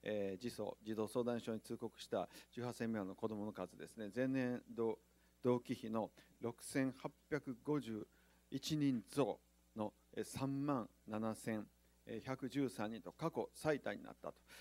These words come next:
ただ、これはですね、あのー、この近年、昨今の児童虐待の意識の高まり背景に、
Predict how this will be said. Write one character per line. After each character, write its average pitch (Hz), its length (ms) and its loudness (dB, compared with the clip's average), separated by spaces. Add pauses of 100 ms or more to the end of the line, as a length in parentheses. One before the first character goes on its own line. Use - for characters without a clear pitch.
(140)
た 156 80 4
だ、 165 120 4
こ 220 120 6
れ 240 80 8
は 226 80 6
で 143 100 -2
す - 100 -8
ね、 110 180 2 (240)
あ 123 140 4
の 117 880 0
ー、 - 40 -8
こ 143 80 0
の 135 80 4
近 147 200 2
年、 107 160 2
昨 123 220 2
今 107 220 0
の 113 180 2
児 113 120 -8
童 113 100 4
虐 127 180 2 (100)
待 104 160 2
の 101 80 -4
意 131 100 0
識 - 200 -4
の 98 120 -2
高 123 280 -2
ま 127 100 0
り 117 100 -4
背 120 180 2
景 104 200 -6
に、 110 120 -6